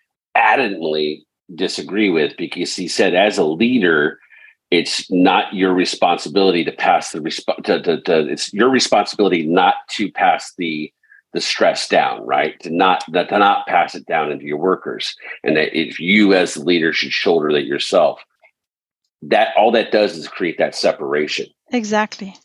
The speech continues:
Speaker 1: All that
Speaker 2: Ex-
Speaker 1: does is create the separation and limits, limits what a company can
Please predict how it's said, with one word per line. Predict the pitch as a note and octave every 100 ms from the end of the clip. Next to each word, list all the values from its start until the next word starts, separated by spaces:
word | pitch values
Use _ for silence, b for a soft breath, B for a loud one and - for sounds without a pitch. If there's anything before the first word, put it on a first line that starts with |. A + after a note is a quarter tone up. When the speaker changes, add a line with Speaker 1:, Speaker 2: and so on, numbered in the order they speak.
| _ _ -
Speaker 1:
All | A2 A#2
that | A#2
Speaker 2:
Ex- | G#2
Speaker 1:
does | F2+
is | D#2
create | - F2+ D#2+
the |
separation | - F#2 - D#2 D2+ - E2+
and | D3 D#3 C3+
limits, | A#2+ C#3 B2 A#2+ - - _
limits | F#2+ B2+ D#3 A#2 - - A2
what | G2+ A2 -
a | G#2+
company | - B2+ A#2 A#2 G2
can | F#2+ G#2+ F#2+